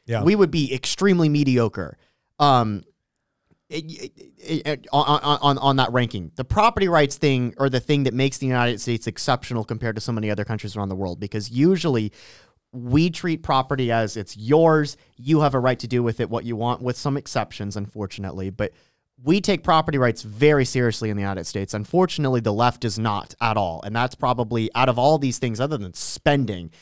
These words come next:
Speaker 2: that's, like, probably one of the top things that they hammer away at the most on the economic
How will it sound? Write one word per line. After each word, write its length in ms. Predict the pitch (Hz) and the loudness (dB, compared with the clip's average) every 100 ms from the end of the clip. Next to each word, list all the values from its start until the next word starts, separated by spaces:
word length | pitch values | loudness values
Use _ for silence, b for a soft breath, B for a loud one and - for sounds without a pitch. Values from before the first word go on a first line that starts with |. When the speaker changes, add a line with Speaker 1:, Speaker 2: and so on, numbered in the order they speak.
| b b | b b
Speaker 2:
that's, 320 | 151 165 165 | 0 0 0
like, 160 | 135 131 | -2 0
probably 280 | 139 127 120 | 0 0 0
one 120 | 117 | -2
of 60 | |
the 60 | 101 | -4
top 340 | - 139 110 | -4 -4 -4
things 180 | 131 120 107 | -4 -6 -4
that 100 | 107 | -4
they 80 | |
hammer 340 | 107 123 113 107 | -4 -2 -2 -2
away 240 | 101 104 | -2 -2
at 160 | 101 - | -4 -4
the 60 | |
most 520 | 95 95 110 110 95 107 | -6 -4 -2 -2 -2 -8
on 100 | 101 | -8
the 100 | 98 | -8
economic 500 | 92 95 90 87 | -10 -12 -12 -14